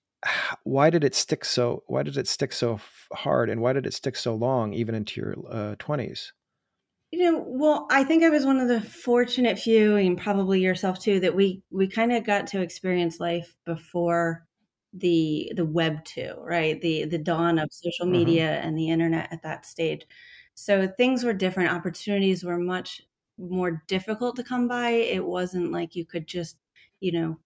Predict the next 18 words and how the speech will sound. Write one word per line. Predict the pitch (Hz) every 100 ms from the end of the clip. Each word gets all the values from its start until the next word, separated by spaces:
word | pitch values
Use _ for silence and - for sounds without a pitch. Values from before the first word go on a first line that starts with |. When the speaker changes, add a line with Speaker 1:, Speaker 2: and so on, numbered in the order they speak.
| -
Speaker 2:
create | - 196 175 175 170 165
a, | 180 170 165 160
a | 180 170
page | - 277 269 208 196
and | 180
sell | - 180 170
online. | 165 165 202 190 170
That | 202 - -
opportunity | 185 180 165 175 165
didn't | 160 156
exist. | 165 - - 190 -
So | 185
entrepreneurship | 247 269 - 220 202 196 180 - - - - _
definitely | 220 226 233 220 202
was | 185 175
more | 175 170 170
frowned | - - 156 160
upon | 165 165 165